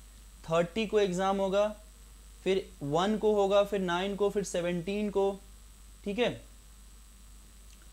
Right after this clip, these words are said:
इसके बाद देखो, इसके बाद देखो फ़ोर नवंबर को होगा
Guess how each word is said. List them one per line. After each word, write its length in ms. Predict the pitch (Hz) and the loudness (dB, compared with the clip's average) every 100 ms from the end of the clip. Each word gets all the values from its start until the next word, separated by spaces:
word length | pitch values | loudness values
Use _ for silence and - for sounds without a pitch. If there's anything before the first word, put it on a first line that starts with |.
| - - - - - | -20 -20 -20 -20 -14
इसके 240 | - - 196 | -12 -2 4
बाद 180 | 208 202 | 4 6
देखो, 320 | 208 220 220 226 - - - - - - - - - - - - - - - - - - - | 4 4 2 2 -6 -20 -20 -20 -20 -20 -20 -20 -20 -20 -20 -20 -20 -20 -20 -20 -20 -16 -14
इसके 200 | - 190 | -4 2
बाद 160 | 202 | 4
देखो 240 | 196 208 214 | 4 2 -2
फ़ोर 400 | - 208 220 214 | 2 4 6 6
नवंबर 500 | 190 180 180 185 208 | 2 2 2 2 2
को 180 | 208 214 | 2 2
होगा 300 | 202 196 202 | 2 4 4